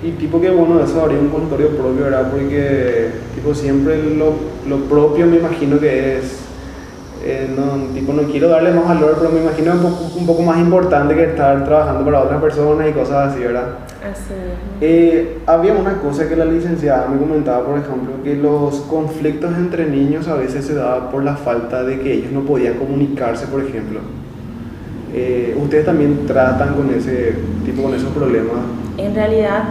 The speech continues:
Speaker 2: los conflictos del niño se deben a millones de factores.
Speaker 1: Son, son
Speaker 2: Muchos. Puede ser,
Speaker 1: infinidades.
Speaker 2: mira, puede ser social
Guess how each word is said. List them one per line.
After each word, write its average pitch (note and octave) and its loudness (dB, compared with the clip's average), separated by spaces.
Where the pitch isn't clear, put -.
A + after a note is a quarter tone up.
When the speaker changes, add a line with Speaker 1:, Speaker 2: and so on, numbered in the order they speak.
Speaker 2:
los C4+ 2
conflictos A#3+ -2
del A3+ 0
niño A#3 0
se A3+ -4
deben G3+ -2
a - -2
millones G#3 -2
de A3 -4
factores. - -8
Speaker 1:
Son, B2+ -2
son C3+ -4
Speaker 2:
Muchos. A#3 2
Puede A3 0
ser, G3+ 2
Speaker 1:
infinidades. F#3+ 2
Speaker 2:
mira, F#3 -6
puede G3+ 0
ser G3 -2
social G3 -6